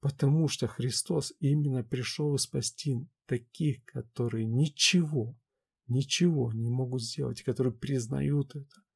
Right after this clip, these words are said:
Да, мы грешники по грехам и преступлениям, но Бог оживотворил нас со Христом. Напомните нам о Нём, говорите нам о Нём.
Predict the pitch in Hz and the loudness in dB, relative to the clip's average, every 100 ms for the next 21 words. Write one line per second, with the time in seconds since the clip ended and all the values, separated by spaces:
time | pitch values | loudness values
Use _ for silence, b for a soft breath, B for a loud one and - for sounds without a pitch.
0 | _ _ _ _ _ _ _ - 127 135 | _ _ _ _ _ _ _ -4 2 2
1 | 127 135 156 143 131 - 123 123 120 127 | 4 4 4 2 -2 -8 -6 -2 0 0
2 | 143 131 117 123 - 120 135 117 110 113 | 0 -2 -2 -6 -6 -2 0 0 0 0
3 | 120 120 117 135 156 131 - _ - _ | 0 -2 0 4 6 4 0 _ -20 _
4 | _ _ _ _ _ _ _ _ _ _ | _ _ _ _ _ _ _ _ _ _
5 | _ _ _ _ _ - 117 120 117 123 | _ _ _ _ _ -6 -2 -2 -2 -2
6 | 120 113 113 - - 143 - - 151 _ | 0 -2 -4 -8 -10 -12 -10 -12 -12 _
7 | _ _ _ _ _ _ 131 139 139 175 | _ _ _ _ _ _ -2 -2 0 0
8 | 170 165 143 135 135 127 120 123 123 127 | 2 4 2 2 -2 0 -2 -2 0 0
9 | 113 117 _ _ _ 120 131 131 135 143 | -4 -6 _ _ _ 0 2 2 2 2
10 | 135 131 117 117 117 120 120 113 | 2 0 -2 -2 -2 -2 -2 -4